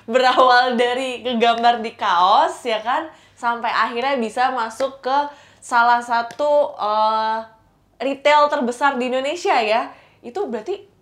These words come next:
udah berap-, udah di berapa kota? Pokoknya di mana ada,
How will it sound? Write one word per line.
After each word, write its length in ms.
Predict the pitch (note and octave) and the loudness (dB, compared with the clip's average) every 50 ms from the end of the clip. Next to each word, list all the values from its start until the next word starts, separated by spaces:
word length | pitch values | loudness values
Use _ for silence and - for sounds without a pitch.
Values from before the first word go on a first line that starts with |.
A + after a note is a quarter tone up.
| _ _ _ _ _ _ _ _ _ _ _ | _ _ _ _ _ _ _ _ _ _ _
udah 260 | A#3 A#3 G3+ A3 A3 | -6 -4 -2 -2 -2
berap-, 320 | F#3+ F#3+ G#3 G#3+ G#3+ G#3+ - | -2 -2 -4 -4 -4 -6 -8
udah 200 | - G#3+ G3 G#3 | -6 -4 -2 -2
di 80 | G3 G#3+ | -2 -2
berapa 220 | G3 G#3+ G#3 A#3 | -4 -2 -4 0
kota? 180 | A#3+ D4+ D#4+ D#4+ | 0 0 0 0
Pokoknya 240 | C4+ C#4 D#4+ A4 E4+ | -2 -2 -4 -2 -2
di 80 | C4+ | -2
mana 320 | A3 G3+ G3+ G3 G3 G3 - | -2 -4 -4 -4 -4 -6 -4
ada, 560 | F#3 G3 F#3+ F3 F3+ F3+ F3+ F3+ F3 - | -4 -6 -4 -2 0 2 2 2 0 -2